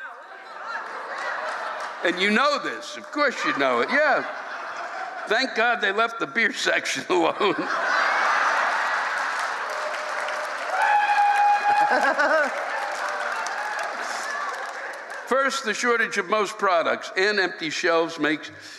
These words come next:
makes it almost fucking impossible to find anything. Then the fucking bastards have the nerve to change the setup of the store aisles. It wasn't bad enough to find people shopping in their goddamn flannel pajamas at all hours.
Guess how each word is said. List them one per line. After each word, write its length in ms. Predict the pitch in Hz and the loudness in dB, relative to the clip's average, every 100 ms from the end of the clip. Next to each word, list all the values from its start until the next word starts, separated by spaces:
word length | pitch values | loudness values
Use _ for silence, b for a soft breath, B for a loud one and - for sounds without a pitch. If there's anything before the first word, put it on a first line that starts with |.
| B - | B 0
makes 300 | 151 160 165 | 0 0 -2
it 140 | 127 | 0
almost 440 | 185 202 190 170 | 2 4 4 0
fucking 420 | - 208 202 175 160 | 0 0 2 2 2
impossible 640 | 151 - 208 214 185 156 | 0 0 2 2 -2 -2
to 60 | 143 | -2
find 380 | - 127 123 | 2 2 4
anything. 440 | 98 98 85 98 98 B - | 0 -2 -4 -6 -6 B 0
Then 140 | 277 | 2
the 80 | 226 | 2
fucking 360 | 202 196 156 | 2 2 2
bastards 420 | 139 156 151 147 135 | 4 2 0 -4 -2
have 160 | 127 | 0
the 80 | 123 | 2
nerve 300 | 143 185 185 | 2 2 0
to 100 | 131 - | -6 -8
change 500 | - 240 233 202 - | -4 -2 0 -2 -4
the 100 | 165 | -6
setup 500 | - 226 190 175 B B - | 0 2 2 0 B B 0
of 180 | 247 233 | 0 0
the 60 | |
store 380 | - 262 254 165 | -4 -2 0 2
aisles. 320 | 90 85 - - - B B B B B - 196 | 0 -6 -14 -20 -20 B B B B B -4 0
It 100 | 196 | 2
wasn't 360 | 277 262 196 175 | 2 0 0 2
bad 180 | 156 | 2
enough 260 | 139 135 131 | 2 0 0
to 60 | 117 | -4
find 440 | - 120 123 117 | 0 2 2 0
people 300 | 131 123 120 | -2 -2 -4
shopping 440 | - 120 110 117 104 | -2 2 2 0 -4
in 100 | 104 | -4
their 100 | 95 | -4
goddamn 640 | 101 107 113 - 107 107 | 0 2 2 -2 -4 -6
flannel 460 | - 127 - 127 - | -6 -6 -4 -4 -4
pajamas 640 | 120 - 160 240 233 139 | -8 -2 2 2 2 0
at 80 | 113 | 0
all 200 | 120 120 | 0 2
hours. 480 | 123 - 151 208 | 2 4 2 2